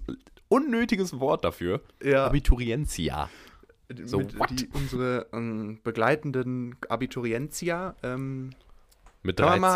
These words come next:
Speaker 1: Z.
Speaker 2: mal, kann man mal, äh, bitte im Hinterkopf behalten. Und ja, auch, also
Speaker 1: Wird
Speaker 2: auch
Speaker 1: gemacht.
Speaker 2: mal einen Lehrer würde ich auch mal wieder gerne sehen und einfach dieses,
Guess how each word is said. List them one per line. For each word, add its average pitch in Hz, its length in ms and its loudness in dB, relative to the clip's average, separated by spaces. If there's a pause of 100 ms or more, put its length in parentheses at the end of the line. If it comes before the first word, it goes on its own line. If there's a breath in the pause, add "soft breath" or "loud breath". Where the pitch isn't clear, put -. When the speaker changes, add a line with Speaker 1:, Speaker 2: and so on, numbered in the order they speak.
Speaker 1:
Z. - 140 -10
Speaker 2:
mal, - 480 -20
kann 139 180 0
man 147 160 2
mal, 139 400 2
äh, 117 160 -2
bitte 117 280 -6
im 113 100 -4
Hinterkopf 117 420 -8
behalten. 107 460 -8 (1700 loud breath)
Und 120 540 -6
ja, 113 280 -10
auch, 135 180 -8
also 135 340 0
Speaker 1:
Wird 110 100 4
Speaker 2:
auch 139 80 8
Speaker 1:
gemacht. 135 340 2
Speaker 2:
mal 113 80 -6
einen 120 100 -6
Lehrer 156 380 4
würde 139 120 -4
ich 143 100 -6
auch 135 60 -4
mal 147 140 -4
wieder 143 200 -2
gerne 139 220 -4
sehen 135 200 -4
und 123 100 -4
einfach 147 300 0
dieses, 147 500 -4